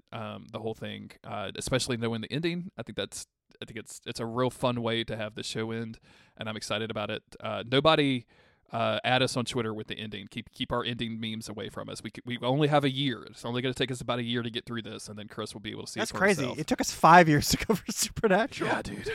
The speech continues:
Speaker 1: I, I, we're never doing that again. We're never going back to the
Speaker 2: Imagine, imagine starting your, um, you know, watch along T V coverage podcast project with the longest running <laughs> T V show.
Speaker 1: <laughs> Yeah,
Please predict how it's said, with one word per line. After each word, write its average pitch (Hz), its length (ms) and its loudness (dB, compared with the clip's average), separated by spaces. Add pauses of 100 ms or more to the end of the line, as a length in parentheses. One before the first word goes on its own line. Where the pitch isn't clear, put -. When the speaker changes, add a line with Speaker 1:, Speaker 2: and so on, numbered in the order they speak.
(120)
Speaker 1:
I, - 140 -6
I, - 160 -4
we're 135 120 0
never 135 200 6
doing 127 220 2
that 117 120 0
again. 107 300 -8
We're 120 80 -2
never 123 360 0
going 117 200 0
back 110 160 0
to - 80 -8
the - 60 -10
Speaker 2:
Imagine, 240 440 4
imagine 254 360 8
starting 190 560 10
your, 156 480 8 (240)
um, 143 580 4 (140)
you 156 80 -2
know, 143 80 0
watch 160 320 2
along 160 380 10
T 180 180 0
V 156 160 -2
coverage 151 720 4 (600)
podcast 165 520 8
project 139 500 4
with 143 140 -4 (100)
the 139 180 0
longest 143 500 8
running 135 320 2 (220)
<laughs> - 180 -10
T 302 160 2
V 262 160 8
show. - 140 4 (120)
Speaker 1:
<laughs> 381 120 6
Yeah, 135 220 6